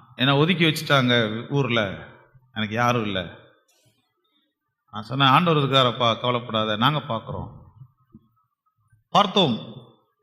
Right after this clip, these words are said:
இவளுக்கு தகுந்தபடி மாப்பிள்ளைகள் வந்தால், அ-, உடல் அங்கவீன மாற்றுத்திறனாளிகள் தான் வருகிறார்கள். ரெண்டு பேர் வந்தாங்க.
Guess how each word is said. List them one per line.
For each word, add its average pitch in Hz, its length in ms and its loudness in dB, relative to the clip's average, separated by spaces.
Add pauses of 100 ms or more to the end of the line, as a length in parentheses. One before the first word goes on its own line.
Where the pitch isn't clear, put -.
(380)
இவளுக்கு 233 420 6
தகுந்தபடி 226 760 6
மாப்பிள்ளைகள் 202 560 6
வந்தால், 190 340 4
அ-, 180 200 4
உடல் 196 320 6
அங்கவீன 175 640 2
மாற்றுத்திறனாளிகள் 165 1000 4
தான் 127 240 2
வருகிறார்கள். 101 760 -4
ரெண்டு 135 240 0
பேர் 147 120 2
வந்தாங்க. 110 600 -2